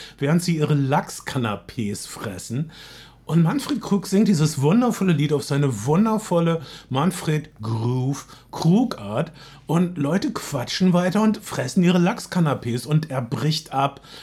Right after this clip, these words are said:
und geht weg und sagt ihnen sowas wie, „Es,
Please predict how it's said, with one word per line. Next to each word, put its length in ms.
und 260
geht 360
weg 420
und 640
sagt 460
ihnen 140
sowas 420
wie, 100
„Es, 480